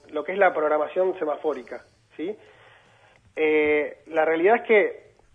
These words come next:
la forma de programarlo es arrancando por las arterias principales, que tienen mayor flujo de vehículos, luego las transversales, que cortan estas, estas arterias, y después los cuadrantes que quedan por fuera. Entonces,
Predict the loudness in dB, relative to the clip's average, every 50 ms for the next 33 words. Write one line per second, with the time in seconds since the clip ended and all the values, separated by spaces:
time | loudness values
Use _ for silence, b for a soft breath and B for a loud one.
0 | _ _ _ _ _ -20 -20 _ -20 -20 -20 -20 _ _ _ _ -4 -2 -2 0
1 | 4 4 4 6 8 8 6 6 6 6 4 4 6 6 6 6 6 6 6 6
2 | 6 4 4 4 0 0 0 0 0 -2 -4 -12 b b b b b b -6 -2
3 | -2 -2 2 2 4 4 4 4 4 4 2 2 0 -2 -2 0 2 2 2 0
4 | 0 -4 -6 -8 -8 0 4 6 6 8 8 6 4 2 -2 -10 -20 -20 -20 -20
5 | _ _ -8 -6 -6 -6 -4 -2 -2 0 0 -2 -2 -2 -2 -2 -2 -2 -2 0
6 | 0 0 2 2 0 0 -2 -2 -2 0 2 2 0 -2 -6 -16 b b b b
7 | b -20 -16 -4 0 4 6 6 6 6 4 2 2 0 2 2 2 0 2 4
8 | 6 6 6 6 4 0 -2 -4 -10 -20 _ _ _ _ _ _ _ _ -10 -8
9 | -4 -2 -2 0 0 -2 -2 -2 -4 -6 -6 -6 -10 -14 -6 -6 -6 -4 0 2
10 | 2 4 4 4 2 2 0 -4 -4 0 2 2 2 2 4 4 6 6 6 6
11 | 4 4 0 -4 -2 0 0 0 0 0 -2 -6 -6 -4 -4 -4 -4 -4 -6 -8
12 | -8 -4 -2 -2 -2